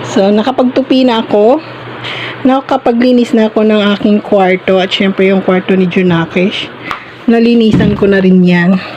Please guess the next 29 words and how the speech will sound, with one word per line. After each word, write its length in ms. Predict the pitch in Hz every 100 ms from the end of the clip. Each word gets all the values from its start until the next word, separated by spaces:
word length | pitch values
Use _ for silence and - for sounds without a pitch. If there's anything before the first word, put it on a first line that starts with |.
| - -
Syempre. 960 | - - 214 196 185 185 180 165 196 - - - - - - - - -
O, 160 | 196 185
di 160 | 180
ba? 240 | 175 175 175
At 320 | 277 339 392 311 - - -
syempre 320 | - 226 226
dadaan 320 | 214 208 208
tayo 160 | 214 208
dito 240 | 196 202
dahil 240 | 196 202 214
titignan 480 | 208 208 208 202 196
natin 240 | 196 196
yung 80 | 196
ating, 400 | 196 269 285 320 - - - - - - - - - 190
yan 240 | 202 190
yung 80 | 175
aking 240 | 185 185
sala. 400 | - 160 180 190 - - -
Malinis 560 | 196 180 175 170 180 -
na. 160 | 214 233 - - - -
At 240 | - 311 -
yung 240 | 269 254
aking 240 | 247 247 240
kusina. 960 | 226 - 220 220 214 202 220 240 196 165 - -
O, 80 | -
di 160 | 180 180
ba? 160 | 175
Yung 120 | 180 180
aking 200 | 208 196